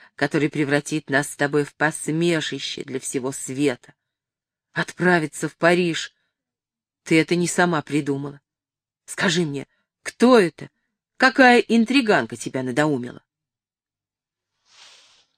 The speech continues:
Будем наслаждаться счастьем, пока у нас ещё осталось немного дней этой краткой жизни. Спрячем нашу жизнь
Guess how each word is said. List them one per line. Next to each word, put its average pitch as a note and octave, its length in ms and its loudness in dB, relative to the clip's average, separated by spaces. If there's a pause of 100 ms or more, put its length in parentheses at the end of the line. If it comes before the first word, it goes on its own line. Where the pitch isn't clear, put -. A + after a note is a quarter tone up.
(120)
Будем B3 460 4
наслаждаться G#3 640 2
счастьем, - 800 -6 (200)
пока D3 280 -4
у C#3+ 40 -2
нас D3 220 -6
ещё D3 240 -6
осталось D3 440 -6
немного D3+ 380 -4
дней D#3+ 480 -2 (360)
этой D#3+ 200 -4
краткой D#3 500 0
жизни. D3+ 440 -6 (920)
Спрячем F3+ 840 0
нашу D#3+ 320 -4
жизнь D3+ 500 -4